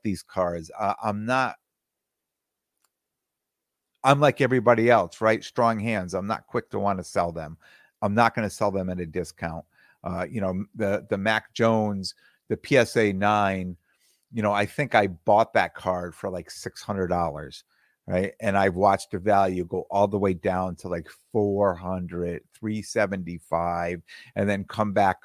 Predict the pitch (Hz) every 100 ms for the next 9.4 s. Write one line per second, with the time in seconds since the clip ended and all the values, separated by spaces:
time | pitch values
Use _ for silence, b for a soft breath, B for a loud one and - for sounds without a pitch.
0 | - 98 92 _ - 92 85 - - 92
1 | 98 98 - 101 - 95 90 90 87 B
2 | B B - - 117 - - 104 101 101
3 | - - 104 - 110 98 - 92 92 98
4 | 95 90 92 95 104 - 101 92 - 98
5 | 104 95 87 92 90 - B B - 143
6 | 151 185 240 190 143 127 98 123 104 -
7 | - 98 113 139 127 98 98 110 120 135
8 | 113 117 151 160 151 117 107 - - 90
9 | 87 80 73 73